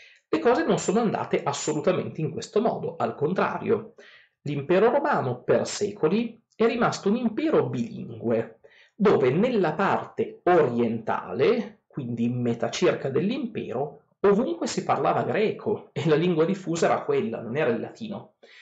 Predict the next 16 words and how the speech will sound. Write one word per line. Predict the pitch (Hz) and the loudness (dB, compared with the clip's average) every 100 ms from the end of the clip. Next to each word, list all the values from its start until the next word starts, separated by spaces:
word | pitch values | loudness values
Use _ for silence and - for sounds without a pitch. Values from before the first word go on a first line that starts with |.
| - _ | -20 _
Il | 127 | -2
latino | 127 - 185 | 0 2 0
era | 123 113 | 0 -2
conosciuto | - 131 127 - 196 151 | -2 -2 -2 0 2 2
e | |
parlato | - - 156 180 196 | 0 -2 0 0 0
da | 147 | 2
una | 123 135 | 0 -2
piccola | - - 240 - - 151 120 | -6 -4 -4 -4 -4 2 2
minoranza | 117 117 120 120 117 117 117 | 2 -4 -4 -6 -6 -4 -4
degli | 117 113 | -4 -4
abitanti | 117 180 - 110 117 185 | -4 -4 -4 -6 -4 -2
di | 180 | -2
queste | - - - | -2 -2 -2
province | 196 170 - 127 156 | 0 0 -2 -10 -8
orientali. | - 113 - - - - - | -8 -8 -10 -8 -10 -10 -16